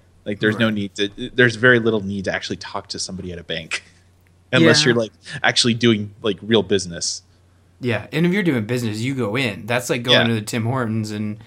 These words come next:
Speaker 2: going through the drive-thru to order, like, twelve sandwiches instead of your, just your coffee. The drive-thru is for coffee, Paul, not for sandwiches. Don't
Speaker 1: <laughs> So, yeah. You, you,
Speaker 2: Ugh.
Speaker 1: and you, by the way, at the time, even at the time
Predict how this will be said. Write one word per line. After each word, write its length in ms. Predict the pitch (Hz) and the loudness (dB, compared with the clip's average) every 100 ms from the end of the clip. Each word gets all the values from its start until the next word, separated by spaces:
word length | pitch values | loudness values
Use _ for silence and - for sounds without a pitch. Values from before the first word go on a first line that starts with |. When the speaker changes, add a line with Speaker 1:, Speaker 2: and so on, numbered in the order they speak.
| _ - | _ -6
Speaker 2:
going 200 | 127 117 | -2 0
through 100 | 120 | -2
the 40 | 113 | -2
drive-thru 460 | 113 117 117 120 107 | 2 2 0 -4 -4
to 240 | 101 104 - - | -4 -6 -10 -4
order, 400 | 135 120 110 104 | 0 2 2 0
like, 180 | 101 - | -4 -4
twelve 280 | 120 110 | -2 0
sandwiches 520 | 113 123 123 107 104 101 | -2 -2 -2 -2 -6 -8
instead 300 | 104 117 101 | -6 -6 -6
of 120 | 101 | -6
your, 300 | 101 104 - _ | -6 -8 -10 _
just 200 | 120 113 | -6 -6
your 80 | - | -6
coffee. 540 | - 120 123 104 - - _ - | -4 -2 -2 -8 -18 -20 _ -6
The 80 | |
drive-thru 480 | 147 160 165 - 170 | 2 4 2 0 -2
is 100 | 156 | -2
for 120 | - | -6
coffee, 440 | 123 - 143 - 113 | -6 0 0 0 -10
Paul, 460 | 113 117 113 113 - _ - | -4 -2 0 -4 -12 _ -6
not 340 | 135 147 127 - | 0 0 0 -6
for 80 | 127 | -6
sandwiches. 720 | - 135 117 104 95 - - _ _ _ _ _ _ _ _ _ - | -4 -2 -4 -6 -12 -14 -16 _ _ _ _ _ _ _ _ _ -4
Don't 260 | 165 160 160 | 0 2 4
Speaker 1:
<laughs> 0 | |
So, 240 | - 151 | 2 4
yeah. 280 | 123 127 113 - - 139 | 4 4 2 0 -12 -2
You, 240 | 139 185 170 | 4 4 4
you, 200 | 156 180 | 4 4
Speaker 2:
Ugh. 100 | 139 | 4
Speaker 1:
and 160 | 156 165 | 2 2
you, 80 | - | 2
by 100 | 151 | 4
the 100 | 143 | 6
way, 300 | 135 135 170 151 | 4 4 2 2
at 160 | 143 | 0
the 40 | 123 | -2
time, 300 | - 170 147 | 0 0 2
even 220 | 233 214 | 2 2
at 140 | 156 117 | 0 0
the 100 | 101 | -2
time 400 | 123 90 92 | -2 -2 -10